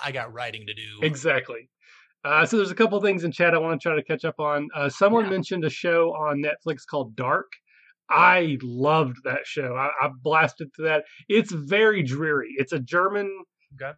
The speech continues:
Speaker 2: uh, show, so it's, it's actually dubbed into English, which is really funny. I don't know why I find this funny, but I'm, I'm kind of hard of hearing. I have, I have deafness in one ear. So
Speaker 1: Okay.
Speaker 2: I've started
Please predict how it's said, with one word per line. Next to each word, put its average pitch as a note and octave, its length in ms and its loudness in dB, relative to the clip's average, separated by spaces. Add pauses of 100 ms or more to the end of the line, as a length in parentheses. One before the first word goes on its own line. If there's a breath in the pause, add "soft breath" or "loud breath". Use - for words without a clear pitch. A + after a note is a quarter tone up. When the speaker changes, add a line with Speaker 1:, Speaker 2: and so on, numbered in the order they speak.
Speaker 2:
uh, D3 180 4
show, E3+ 460 2
so - 140 -4
it's, C3 100 -8
it's D3+ 220 0
actually E3+ 300 2
dubbed D3 400 2
into D3 240 -6
English, D#3 480 0 (200 soft breath)
which G3+ 200 6
is F#3 80 -4
really A#3+ 180 4
funny. E3+ 400 4 (380 soft breath)
I C3+ 80 0
don't E3+ 140 6
know E3 200 0 (300)
why D3 240 4
I C#3+ 40 6
find D3 200 0
this C3+ 80 -4
funny, D3+ 180 -2
but D3 140 -2
I'm, E3 420 2
I'm D3+ 120 2
kind F3 160 4
of C#3+ 60 0
hard D#3+ 200 0
of C#3 80 -6
hearing. D3 320 -4
I C#3 100 0
have, C3 140 -2 (200)
I B2+ 60 -4
have C3 100 -6 (160)
deafness C#3 420 -2
in C#3 120 -4
one C3+ 160 -8
ear. C#3+ 300 -6 (400 soft breath)
So - 220 2
Speaker 1:
Okay. E3 40 6
Speaker 2:
I've E3+ 160 4
started G#3+ 500 2